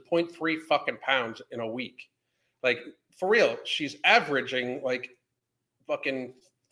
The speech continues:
three hundred calorie deficit a day while working out, four hundred calorie deficit a day while working out, super fucking, like, like, working out pretty consistently. Like I said, I don't think, I, I am going to believe that she actually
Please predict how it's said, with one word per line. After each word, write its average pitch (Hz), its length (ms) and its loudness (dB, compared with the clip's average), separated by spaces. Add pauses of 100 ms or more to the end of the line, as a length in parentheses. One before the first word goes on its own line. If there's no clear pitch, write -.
three 196 200 2
hundred 180 360 2
calorie 156 380 4
deficit 139 400 2
a 123 40 -6
day 120 380 4
while 127 240 2
working 139 360 2
out, 135 80 0 (340)
four 190 120 2
hundred 170 200 2
calorie 143 220 6
deficit 123 260 -2
a 117 60 -8
day 110 300 -2 (360)
while 156 200 6
working 165 320 6
out, 165 220 4
super 190 300 -6
fucking, - 300 0
like, 139 200 0
like, 131 260 -2
working 165 280 4
out 165 160 4
pretty 170 140 0
consistently. 165 600 -2
Like 214 180 0
I 240 60 2
said, 214 240 4
I 120 120 0
don't 196 240 2
think, 202 220 -4
I, 175 120 4 (480)
I 196 180 10
am 220 140 6
going 202 180 2
to 196 260 -2
believe 151 640 0
that 123 120 -8
she 160 240 -2
actually 151 460 0